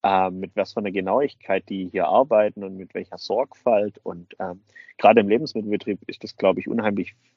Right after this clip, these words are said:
wichtig und viel wert, weil wer möchte denn schon irgendwelche Fremdkörper in der Schokolade finden? Und da, da braucht man einfach eine gewisse Sensibilität, da braucht man, äh, da, da erwarten wir auch eine gewisse Qualität und nicht dieses schnell, schnell, sondern wir wollen ja hier wirklich auch, ähm,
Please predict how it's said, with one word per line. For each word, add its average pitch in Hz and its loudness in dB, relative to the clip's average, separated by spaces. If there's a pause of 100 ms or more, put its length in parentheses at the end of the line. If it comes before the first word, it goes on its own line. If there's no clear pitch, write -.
wichtig - -2
und 95 -6
viel 95 0
wert, 123 8
weil 95 8
wer 92 0
möchte 101 -8
denn 110 -10
schon 104 -6
irgendwelche 101 -2
Fremdkörper 107 -4
in 98 -4
der 110 -8
Schokolade 107 -2 (480)
finden? 107 0
Und 98 -4
da, 98 4
da 101 -2
braucht 113 4
man 110 0
einfach 113 -6
eine 101 -6
gewisse 98 -8
Sensibilität, - 0
da 113 0
braucht - 0
man, 98 -4 (680)
äh, - 0
da, - -4
da 107 2
erwarten 107 2
wir 107 2
auch - -6
eine 101 -8
gewisse 98 -8
Qualität 127 -2
und 101 -4
nicht 98 -8
dieses - -8
schnell, 95 -2
schnell, 117 2
sondern 104 0
wir 95 -4
wollen 113 2
ja 107 2
hier 101 -2
wirklich - -8
auch, 101 -2
ähm, 98 -10